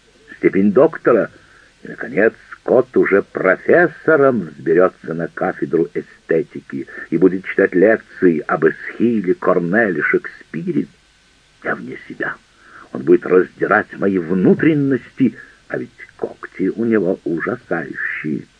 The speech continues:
Все были до крайности поражены,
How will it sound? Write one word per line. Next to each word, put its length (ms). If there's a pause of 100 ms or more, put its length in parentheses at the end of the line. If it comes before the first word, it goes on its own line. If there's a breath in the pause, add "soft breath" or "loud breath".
(2000 soft breath)
Все 140
были 300
до 140
крайности 540
поражены, 680